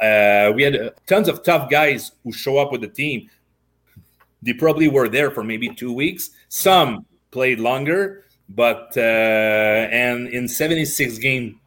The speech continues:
season, we probably had, like, uh, fifty games without fight, if it's not more. So we, we, we had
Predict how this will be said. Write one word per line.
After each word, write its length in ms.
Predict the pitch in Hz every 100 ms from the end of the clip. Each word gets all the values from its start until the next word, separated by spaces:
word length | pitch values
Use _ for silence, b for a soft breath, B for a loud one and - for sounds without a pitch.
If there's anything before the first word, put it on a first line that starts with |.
| _
season, 640 | - - 220 214 127 131 - _ _ _ _ 120
we 140 | 123
probably 480 | - 160 165 151 131
had, 240 | 143 151
like, 260 | 127 110 120
uh, 320 | 117 110 104 - _ _ _ _ -
fifty 380 | - 143 143 127
games 440 | 117 127 120 - - _ _ -
without 440 | 104 113 110 -
fight, 320 | 123 147 - - _ -
if 120 | 101
it's 140 | 139 139
not 200 | 123 -
more. 380 | 127 147 85 - b b b
So 260 | - 139 127
we, 180 | 131 143 143 123 123 120 123 - -
we, 640 | 135 139 139 127 117 - b b b _ _ _
we 200 | 151 165
had 360 | 151 139 113